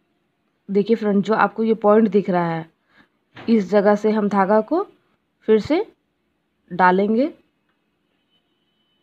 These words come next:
और इस जगह हम इसे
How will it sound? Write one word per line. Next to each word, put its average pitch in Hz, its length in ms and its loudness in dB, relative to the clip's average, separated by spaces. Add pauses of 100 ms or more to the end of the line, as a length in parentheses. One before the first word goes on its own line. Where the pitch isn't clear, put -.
(360)
और 269 180 0 (580)
इस 185 240 -4
जगह 202 260 0
हम 277 200 -2 (1040)
इसे 277 220 -4